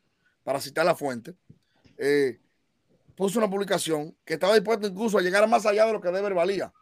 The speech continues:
Esas son cosas que no lo dice un tipo que no fue capaz de ofrecerle doscientos en, en, en, en el pasado año.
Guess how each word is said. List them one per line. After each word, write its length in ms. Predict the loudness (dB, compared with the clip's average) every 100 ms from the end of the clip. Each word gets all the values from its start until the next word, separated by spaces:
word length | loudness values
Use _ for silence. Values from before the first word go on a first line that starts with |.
| _ _ _ -8
Esas 220 | -6 -2
son 120 | -2
cosas 280 | 0 0 -2
que 100 | -6
no 100 | -2
lo 120 | 0
dice 160 | 0 -4
un 100 | -10
tipo 380 | -8 -4 -6 -6 _ _ _
que 120 | -4
no 100 | -2
fue 120 | 0
capaz 220 | 0 4
de 60 | 2
ofrecerle 340 | 2 0 0
doscientos 540 | 0 2 2 2 -4 -14 _ _ _ -10
en, 160 | -8
en, 200 | -4 -6
en, 220 | -6 -8 -8
en 160 | -6
el 100 | -4
pasado 340 | -2 4 8 8
año. 280 | 4 -4